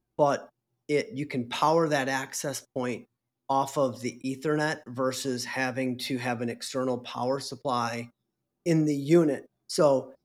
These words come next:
if the unit's power goes off and you're using fiber to the unit, your internet's gonna go down. So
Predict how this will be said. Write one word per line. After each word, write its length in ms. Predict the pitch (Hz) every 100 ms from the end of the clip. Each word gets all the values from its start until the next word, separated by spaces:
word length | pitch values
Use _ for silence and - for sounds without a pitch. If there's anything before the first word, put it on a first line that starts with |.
| -
if 260 | 160 -
the 100 | 147
unit's 540 | 135 143 208 240 147 -
power 520 | - - 165 170 165
goes 360 | 135 143 135 139
off 520 | 127 135 180 202 - _ _ _ _ _ _
and 120 | 147 147
you're 160 | 147
using 440 | 143 151 156 147 127
fiber 460 | - 135 143 147
to 140 | - 139
the 140 | 127
unit, 500 | 120 127 143 165 165 - _ _ _ _ _ _ _ _ _ _ _
your 180 | 151 156
internet's 520 | 160 190 185 147 135
gonna 220 | - 135 117
go 160 | 101
down. 220 | 95 - - _ _ _ _ _ _ _ _ _ _ _
So 720 | - - 165 160 147 143 -